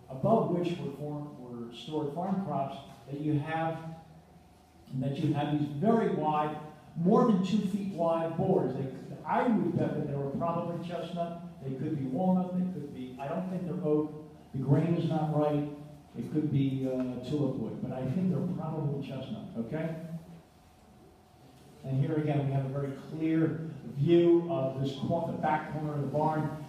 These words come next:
Here we have an Azelfuss, which we talked about before. It's in your barn tour guide booklet.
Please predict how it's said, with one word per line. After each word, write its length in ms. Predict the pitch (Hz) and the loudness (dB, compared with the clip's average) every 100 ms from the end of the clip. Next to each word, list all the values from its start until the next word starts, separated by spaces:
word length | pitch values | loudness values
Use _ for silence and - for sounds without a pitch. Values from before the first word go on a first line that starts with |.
| - | -2
Here 180 | 190 202 | 4 6
we 200 | 196 175 | 8 6
have 260 | - - 151 | 4 2 2
an 180 | 151 | 0
Azelfuss, 720 | 165 208 - 175 - 151 147 143 | 0 2 2 2 2 2 2 0
which 300 | 143 143 151 | -4 -6 -6
we 40 | 151 | -6
talked 260 | 180 180 180 | -6 -6 -4
about 340 | 143 139 143 | -4 -4 -6
before. 360 | - 175 156 - - - | -6 0 0 0 -8 -8
It's 200 | 165 - | -4 2
in 240 | 196 196 190 | 10 10 10
your 80 | - | 2
barn 320 | 185 170 160 | 0 0 0
tour 200 | - 143 | -2 -2
guide 320 | 151 143 135 | -2 -2 -2
booklet. 440 | 190 - 143 175 | -2 -2 -4 -8